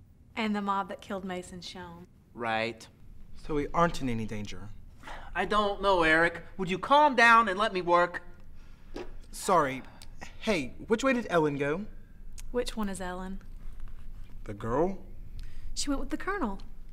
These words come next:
Speaker 3: Anybody else go with them?
Speaker 1: One of the other kids.
Speaker 3: Chris?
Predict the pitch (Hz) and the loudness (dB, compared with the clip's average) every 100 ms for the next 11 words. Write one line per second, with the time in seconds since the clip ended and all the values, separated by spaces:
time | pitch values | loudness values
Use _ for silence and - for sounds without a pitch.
0 | - - - 160 160 160 160 170 160 170 | -12 -10 -6 -2 0 0 0 -2 -2 -2
1 | 185 185 185 - - - - - - 247 | -4 -4 -6 -10 -16 -14 -12 -10 -6 0
2 | 247 233 226 285 - 208 220 285 - - | 2 2 0 0 0 0 -2 -4 -4 -4
3 | - - - 190 185 - | -6 -6 0 0 0 -6